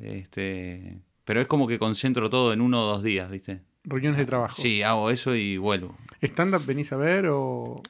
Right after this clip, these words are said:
Speaker 1: Stand-up he venido, ha-, eh, hace tiempo, hace unos años vine, vine a ver, vine a hacer incluso. Eh, estuve en un par de, de lugares acá,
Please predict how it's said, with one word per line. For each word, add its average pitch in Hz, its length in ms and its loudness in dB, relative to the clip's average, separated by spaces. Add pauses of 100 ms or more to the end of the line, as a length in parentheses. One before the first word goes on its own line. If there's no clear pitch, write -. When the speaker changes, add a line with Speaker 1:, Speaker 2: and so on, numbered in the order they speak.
(320)
Speaker 1:
Stand-up 165 500 4
he 156 100 6
venido, 151 340 4
ha-, 127 200 -2
eh, 135 360 2
hace 151 240 -2
tiempo, 147 1120 2
hace 123 220 -4
unos 131 220 -2
años 165 280 4
vine, 127 460 6
vine 127 200 4
a 120 100 4
ver, 135 320 6
vine 127 160 6
a 117 40 6
hacer 139 360 8
incluso. 117 580 -2 (240)
Eh, 95 680 -10
estuve 110 260 -4
en 104 60 -2
un 101 120 -4
par 110 160 4
de, 92 480 -4
de 104 420 -12
lugares 104 400 0
acá, 117 400 -2